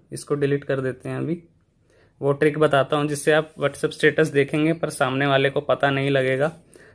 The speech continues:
तो इसके लिए सबसे पहले आपको यहाँ पे ये setting करनी पड़ेगी अपने phone में। यहाँ पे accounts में जाना है आपको, फिर privacy में जाना है और ये read receipts का एक option होता है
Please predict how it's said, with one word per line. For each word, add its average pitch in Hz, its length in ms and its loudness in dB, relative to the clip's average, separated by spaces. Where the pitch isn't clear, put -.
तो 147 60 4
इसके 143 240 2
लिए 156 120 6
सबसे 156 280 0
पहले 151 280 2
आपको 139 320 2
यहाँ 147 280 -2
पे 147 160 2
ये 147 100 2
setting 147 440 2
करनी 147 240 2
पड़ेगी 139 340 0
अपने 147 280 -2
phone 139 260 -2
में। 156 180 0
यहाँ 135 140 -4
पे 139 160 -2
accounts 135 420 -2
में 160 120 2
जाना 143 240 2
है 147 80 0
आपको, 147 320 -2
फिर 147 200 0
privacy 135 460 0
में 151 140 0
जाना 139 240 -2
है 151 60 -2
और 151 120 2
ये 151 180 4
read 143 320 0
receipts 143 580 -2
का - 140 -2
एक 147 200 0
option 143 320 -2
होता 143 280 0
है 156 160 2